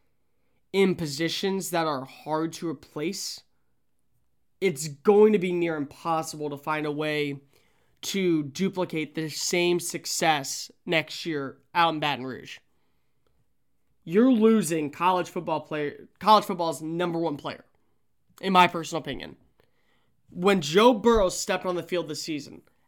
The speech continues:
as much as Chase Young, I think, has the ability to be a elite defender, I don't think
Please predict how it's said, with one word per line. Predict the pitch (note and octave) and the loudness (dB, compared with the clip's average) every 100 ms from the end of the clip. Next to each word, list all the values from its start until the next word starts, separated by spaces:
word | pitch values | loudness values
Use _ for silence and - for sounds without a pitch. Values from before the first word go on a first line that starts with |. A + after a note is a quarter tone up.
| - | 2
as | G#3 E3 | 2 2
much | E3+ F#3+ A3+ | 0 0 0
as | C4 | -2
Chase | - - A3 A3 - | -4 0 2 2 -2
Young, | F3+ F3+ F#3 | -2 0 -2
I | D#3+ | -4
think, | - F3+ | -4 -6
has | - D#3+ E3+ E3 | -6 -8 -6 -6
the | E3 | -10
ability | C#3+ C#3+ D3+ F3 F3 | -10 -8 -8 -6 -8
to | - | -12
be | C#3 - E3 E3 F#3 F3+ _ _ _ _ _ _ _ _ _ | -14 -8 -4 -4 -6 -10 _ _ _ _ _ _ _ _ _
a | - F3+ E3 D#3+ | -4 -2 0 -2
elite | F3 E3+ D#3 F3 F3+ - _ - | -4 -4 -4 -6 -6 -16 _ -10
defender, | - - D#3 F3 A3 B3 A#3+ - _ _ _ _ _ _ _ _ _ _ _ _ _ _ _ _ _ _ - | -8 -6 -4 0 2 0 -4 -16 _ _ _ _ _ _ _ _ _ _ _ _ _ _ _ _ _ _ -4
I | F#3 | -2
don't | C#3+ G3 F#3+ G#3 | 0 0 0 -4
think | - - G#3 F3+ D3+ - | -14 -4 -2 -2 -4 -12